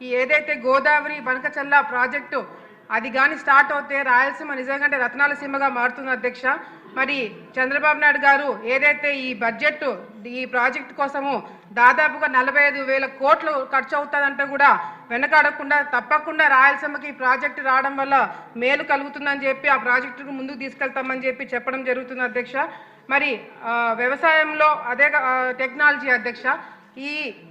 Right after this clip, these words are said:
ఈ శాఖ కింద అధ్యక్ష టెక్నాలజీని కూడా మన ప్రభుత్వము చాలా చక్కగా ఉపయోగించుకుంటుంది అధ్యక్ష. అట్లు డ్రోన్స్ విషయంలో కావచ్చు, లేకపోతే మొబైల్ మార్కెట్ ప్రైస్ ప్లాట్‌ఫామ్స్ విషయంలో కావచ్చు, బాగా వాడుకుంటుంది అధ్యక్ష. అదేవిధంగా ఏఐ టెక్నాలజీని కూడా బాగా ఈ,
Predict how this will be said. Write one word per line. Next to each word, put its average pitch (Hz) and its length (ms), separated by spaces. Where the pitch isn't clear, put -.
ఈ 269 160
శాఖ 302 260
కింద 330 260
అధ్యక్ష 285 320
టెక్నాలజీని 302 680
కూడా 311 180
మన 269 200
ప్రభుత్వము 294 640
చాలా 269 160
చక్కగా 262 400
ఉపయోగించుకుంటుంది 269 840
అధ్యక్ష. 247 340
అట్లు 254 180
డ్రోన్స్ 269 520
విషయంలో 285 440
కావచ్చు, 277 420
లేకపోతే 277 800
మొబైల్ 294 380
మార్కెట్ 285 440
ప్రైస్ 277 280
ప్లాట్‌ఫామ్స్ 277 480
విషయంలో 277 420
కావచ్చు, 269 540
బాగా 277 220
వాడుకుంటుంది 262 580
అధ్యక్ష. 247 300
అదేవిధంగా 254 640
ఏఐ 254 380
టెక్నాలజీని 294 680
కూడా 294 300
బాగా 269 500
ఈ, 262 240